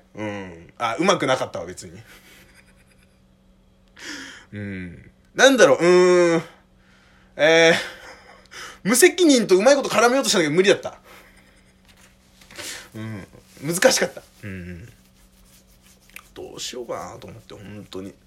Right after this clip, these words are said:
うん。いろいろ、いろいろ、本当に。まあ、もうこれが天罰というかね、因果応報と言いますか。ね、悪いことやりゃあね、何らかの罰は来るんだなっていうね。ちょっとなんか一個学びましたね。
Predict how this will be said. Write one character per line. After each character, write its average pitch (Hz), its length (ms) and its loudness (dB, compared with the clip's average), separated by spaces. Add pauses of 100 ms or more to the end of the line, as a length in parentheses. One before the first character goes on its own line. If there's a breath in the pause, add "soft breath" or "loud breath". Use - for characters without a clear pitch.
(240)
う - 20 -20
ん。 - 1120 -20
い 64 60 -18
ろ - 80 -18
い 65 120 -20
ろ、 80 240 -18
い 90 80 -20
ろ 92 180 -14
い 87 40 -16
ろ、 90 340 -14
本 123 200 -12
当 151 160 -6
に。 147 260 -4
ま 151 180 4
あ、 147 160 4 (360 loud breath)
も 170 80 -6
う - 40 -16
こ 170 140 6
れ 208 100 8
が 240 120 6
天 277 260 0
罰 196 360 -2
と 151 160 -4
い 135 180 -4
う 127 60 -10
か 127 120 -6
ね、 214 300 -2 (480 loud breath)
因 190 320 -4
果 147 140 4
応 185 260 6
報 285 160 0
と 285 100 -2
言 170 180 0
い 214 40 -6
ま 262 160 0
す - 120 -10
か。 - 220 -2 (560 loud breath)
ね、 226 300 4
悪 147 300 4
い 302 120 4
こ 294 120 0
と 165 100 0
や 151 220 2
り 196 120 4
ゃ 277 160 6
あ 156 40 0
ね、 202 380 -2
何 165 280 -2
ら 202 120 4
か 269 120 2
の 254 140 0
罰 202 300 -2
は 196 100 4
来 233 160 -8
る 294 80 -2
ん 285 60 0
だ 180 100 0
な 135 140 -6
っ - 80 -16
て 110 100 -14
い - 20 -10
う 104 40 -12
ね。 123 80 -12
ち - 60 -8
ょ 240 40 -6
っ - 20 -8
と 170 100 -6
な 208 80 0
ん 214 40 -4
か 190 60 0
一 254 180 -4
個 202 140 -2
学 180 280 0
び 247 80 -6
ま 262 140 -2
し - 80 -8
た 123 100 -8
ね。 104 220 -14